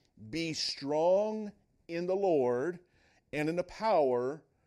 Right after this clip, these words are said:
of his might." I love that verse. I use this verse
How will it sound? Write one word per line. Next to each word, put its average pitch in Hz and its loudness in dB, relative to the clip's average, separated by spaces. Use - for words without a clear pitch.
of 135 0
his 165 -4
might." 170 -4
I 151 -2
love 147 2
that 143 -4
verse. 139 -4
I 147 -4
use 156 -6
this 160 -4
verse 160 -8